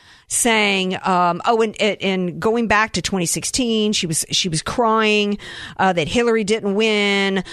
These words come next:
in November of twenty twenty, um, uh, or in January, she, her anti-Trump stuff. Let me see if I can p-, quickly pull up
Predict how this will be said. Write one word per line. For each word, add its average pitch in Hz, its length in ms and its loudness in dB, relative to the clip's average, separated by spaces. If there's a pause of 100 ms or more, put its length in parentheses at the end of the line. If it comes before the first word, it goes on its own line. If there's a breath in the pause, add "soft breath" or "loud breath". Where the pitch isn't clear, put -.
(120)
in 214 160 2
November 202 440 2
of 190 60 -4
twenty 196 300 -2
twenty, 208 720 0 (340 loud breath)
um, 180 1080 2
uh, 156 920 -2
or 190 200 0
in 180 80 -2
January, 190 640 0
she, - 160 -2
her 180 400 -4
anti-Trump 185 720 -2
stuff. 165 600 0 (420 soft breath)
Let 190 80 -2
me 180 60 0
see 170 140 -2
if 160 100 -4
I 160 60 -4
can 160 180 -2
p-, - 160 -8 (100)
quickly 170 360 -4
pull 165 280 -2
up 151 220 0